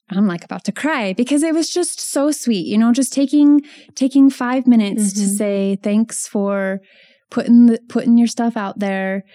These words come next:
Speaker 2: In general, just
Speaker 1: Yeah.
Speaker 2: thank you
Speaker 1: Yes.
Speaker 2: for being you.
Speaker 1: <laughs> So I don't know, just the way it was written too. She just used the most eloquent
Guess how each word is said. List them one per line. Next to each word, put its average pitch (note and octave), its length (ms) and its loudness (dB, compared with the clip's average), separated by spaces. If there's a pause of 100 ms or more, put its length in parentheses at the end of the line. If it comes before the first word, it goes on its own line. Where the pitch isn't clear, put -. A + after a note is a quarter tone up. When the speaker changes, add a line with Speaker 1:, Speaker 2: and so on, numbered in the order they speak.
(500)
Speaker 2:
In G#3+ 160 2
general, F#3 460 -4
just E4 280 -2
Speaker 1:
Yeah. C4+ 140 0
Speaker 2:
thank F#3+ 320 -2
you F#3 140 -10 (140)
Speaker 1:
Yes. C4 420 -4
Speaker 2:
for A3+ 140 -4
being F#3 260 -4
you. F#3 160 -10 (840)
Speaker 1:
<laughs> - 40 0
So B3+ 340 -4 (400)
I A3 80 -4
don't D4 120 2
know, D4+ 180 2
just B3 220 -2
the A#3+ 100 0
way A#3 220 0
it G3+ 60 -2
was G3+ 200 -2
written G3 340 0
too. F#3+ 480 -2
She - 200 -8
just G3 200 -4
used G3+ 280 -6
the G3+ 40 0
most F#3+ 300 -4
eloquent G3+ 540 -4